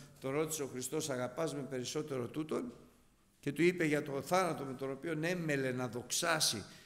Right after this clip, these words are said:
τον Χριστό, και όταν έφτασε και του είπε, «Ακολούθη με», αυτός γύρισε στον Ιωάννη. «Αυτός τι θα γίνει;» «Ας τον», λέει, «αυτόν. Τι σε νοιάζει τι θα κάνω εγώ με αυτόν;»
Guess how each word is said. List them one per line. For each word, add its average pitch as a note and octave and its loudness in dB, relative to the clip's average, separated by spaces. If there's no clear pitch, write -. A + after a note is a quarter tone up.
τον D#3 6
Χριστό, - 0
και A#3+ 0
όταν A3 6
έφτασε G3+ 4
και F3+ 0
του F#3+ -2
είπε, G3 2
«Ακολούθη G#3 6
με», C#4 4
αυτός C4 0
γύρισε A3+ -2
στον A3 -2
Ιωάννη. E3+ 0
«Αυτός G#3 6
τι D#4 4
θα D4 12
γίνει;» C#3 6
«Ας - -2
τον», D#3 0
λέει, A#2+ 2
«αυτόν. G#2+ -4
Τι - 4
σε - 8
νοιάζει A3 2
τι - -8
θα G#2+ -4
κάνω A#2 -2
εγώ A2 -4
με G#2+ -4
αυτόν;» - -8